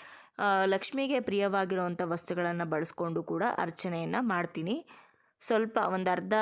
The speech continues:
ಮಟ್ಟಿಗೆ ನಾನು ಕುಂಕುಮಾರ್ಚನೆಯನ್ನ ಮಾಡಿ, ಇನ್ನರ್ಧಕ್ಕೆ, ಆ, ಕವಡೆ, ಗೋಮತಿ ಚಕ್ರ, ಗುಲ್ಗಂಜಿ, ಬಳೆಗಳು, ಮತ್ತು ಬಟ್ಲಡಿಕೆ, ಏಲಕ್ಕಿ, ಆ, ಅರ್ಶಿನದ ಕೊಂಬು,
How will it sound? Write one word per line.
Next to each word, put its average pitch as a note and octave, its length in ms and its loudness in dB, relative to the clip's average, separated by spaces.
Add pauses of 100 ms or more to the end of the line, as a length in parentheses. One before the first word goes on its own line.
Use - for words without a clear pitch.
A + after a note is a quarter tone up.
(180)
ಮಟ್ಟಿಗೆ G3+ 460 -2
ನಾನು G3 420 -2
ಕುಂಕುಮಾರ್ಚನೆಯನ್ನ F#3 920 -2
ಮಾಡಿ, E3 380 -2 (180)
ಇನ್ನರ್ಧಕ್ಕೆ, G3+ 920 -2 (800)
ಆ, F#3+ 200 2
ಕವಡೆ, F#3 480 2
ಗೋಮತಿ F#3 460 2
ಚಕ್ರ, F#3 320 -4 (100)
ಗುಲ್ಗಂಜಿ, F3 720 0
ಬಳೆಗಳು, F3 760 0
ಮತ್ತು F3+ 380 -2
ಬಟ್ಲಡಿಕೆ, F3+ 800 -2 (420)
ಏಲಕ್ಕಿ, F#3+ 760 -2 (300)
ಆ, F3 140 2
ಅರ್ಶಿನದ G3+ 400 -2
ಕೊಂಬು, F3+ 640 -2